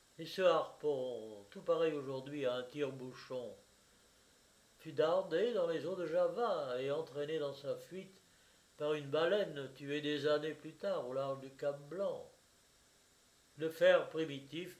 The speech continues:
pénétra près de la queue et, telle une aiguille vagabonde restée dans le corps d'un homme, voyagea de quarante bons pieds jusqu'à la bosse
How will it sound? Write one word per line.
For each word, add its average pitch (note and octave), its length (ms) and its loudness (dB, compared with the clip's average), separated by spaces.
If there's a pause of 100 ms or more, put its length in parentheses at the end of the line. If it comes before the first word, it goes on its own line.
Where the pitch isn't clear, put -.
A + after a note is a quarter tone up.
pénétra D#3 540 0
près D3+ 160 -2
de C3 100 -4
la C#3 120 4
queue D3+ 600 -4
et, B2 260 -8 (160)
telle F3 200 4
une D#3 120 -6
aiguille D3 500 -6
vagabonde C3+ 840 -2 (500)
restée D3+ 400 -2
dans C#3 140 0
le C3+ 80 -2
corps C#3+ 340 4
d'un B2+ 300 -2
homme, F3+ 400 0 (920)
voyagea F3+ 640 8
de C#3+ 140 0 (180)
quarante G3 500 2
bons F#3+ 380 -4
pieds D#3 680 -6
jusqu'à D3 380 -8
la C#3+ 140 2
bosse D#3+ 500 -4